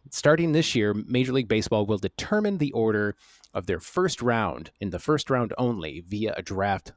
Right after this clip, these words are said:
lottery. The eighteen non-playoff teams are all vying for a shot at the number one pick.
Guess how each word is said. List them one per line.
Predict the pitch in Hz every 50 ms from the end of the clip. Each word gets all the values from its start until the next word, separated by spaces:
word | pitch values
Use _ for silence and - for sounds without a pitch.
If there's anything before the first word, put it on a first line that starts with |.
| _ -
lottery. | 107 107 113 113 107 95 73 - 76 - - - - _ -
The | 110 - -
eighteen | 123 160 185 - - 151 147 143 127 104
non-playoff | 107 110 117 120 127 131 135 143 147 - - - - 131 127 127 131 135 -
teams | - - 131 113 107 101 98 92
are | - 90
all | - - 113 120 135 139 147
vying | 139 123 117 117 127 135 135
for | - - 135 135
a | 139
shot | - - - 113 101 107
at | 104 -
the | -
number | 101 98 95 98 120
one | 117 123 139
pick. | 143 - - 101 107 - _